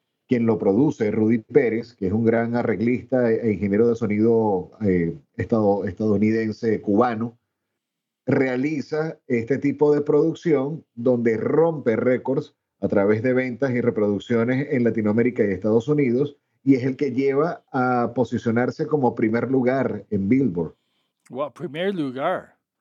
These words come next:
Speaker 1: Primer lugar,
Speaker 2: Wow.
Speaker 1: donde entran ca-, canciones como Si tú me amaras, Amaneciendo en ti, Lloran las rosas y Después de ti.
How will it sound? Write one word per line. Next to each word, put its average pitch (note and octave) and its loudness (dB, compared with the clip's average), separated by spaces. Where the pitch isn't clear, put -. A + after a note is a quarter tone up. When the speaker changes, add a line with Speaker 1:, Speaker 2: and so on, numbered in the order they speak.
Speaker 1:
Primer A#2+ 2
lugar, B2+ 2
Speaker 2:
Wow. F#2+ -2
Speaker 1:
donde G#2+ 0
entran D3 0
ca-, D3+ -4
canciones C3 -2
como A#2 0
Si G2 -6
tú G#2 0
me A2 0
amaras, C#3+ -2
Amaneciendo G#2+ 0
en B2+ -4
ti, E3+ -2
Lloran C3+ 2
las C#3 -2
rosas D3 0
y E3+ -2
Después B2 0
de A#2+ 0
ti. A#2 -2